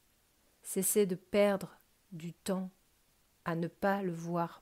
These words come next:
passer. Posez votre discours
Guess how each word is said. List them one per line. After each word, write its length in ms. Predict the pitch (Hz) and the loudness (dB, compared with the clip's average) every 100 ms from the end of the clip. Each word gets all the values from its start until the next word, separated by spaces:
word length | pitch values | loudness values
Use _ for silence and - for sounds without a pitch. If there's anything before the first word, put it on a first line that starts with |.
| - | -6
passer. 480 | 160 - - 170 _ _ _ _ _ _ _ _ _ _ _ _ _ _ _ _ _ _ _ _ _ _ _ _ _ _ - | -2 0 -2 -4 _ _ _ _ _ _ _ _ _ _ _ _ _ _ _ _ _ _ _ _ _ _ _ _ _ _ -2
Posez 320 | 196 180 196 | 0 2 2
votre 340 | 185 185 - | 2 0 0
discours 840 | 185 202 202 - 190 185 170 - - | -2 0 -2 -4 -4 -2 -4 -10 -20